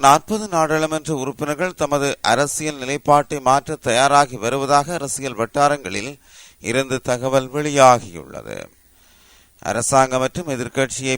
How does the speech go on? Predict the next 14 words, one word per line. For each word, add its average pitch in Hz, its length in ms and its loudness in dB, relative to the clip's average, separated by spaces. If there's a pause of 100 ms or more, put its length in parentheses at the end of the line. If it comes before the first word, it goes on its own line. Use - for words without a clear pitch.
பிரதிநிதித்துவப்படுத்தும் 127 1300 -4
இந்த 117 200 -6
நாடாளுமன்ற 127 720 -2
உறுப்பினர்களில் 113 800 -8
பிரதான 120 500 -2
கட்சிகளில் 131 600 -2 (100)
பதவி 123 300 -2 (100)
வகிக்கும் 117 500 -6
சுமார் 131 360 4 (560)
பதினைந்து 127 520 -4
பேர் 131 260 -4
உள்ளதாக 127 580 2
கூறப்படுகிறது. 90 800 -8 (760)
எதிர்க்கட்சியின் 127 640 -6